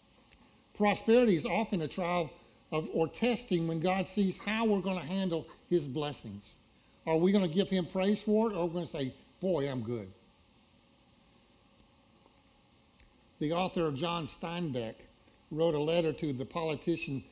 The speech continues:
Adlai Stevenson, which was later published in the Washington Post in nineteen sixty.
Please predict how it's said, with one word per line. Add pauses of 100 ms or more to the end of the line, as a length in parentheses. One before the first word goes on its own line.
(140)
Adlai
Stevenson, (520)
which
was
later
published
in
the
Washington
Post
in
nineteen
sixty.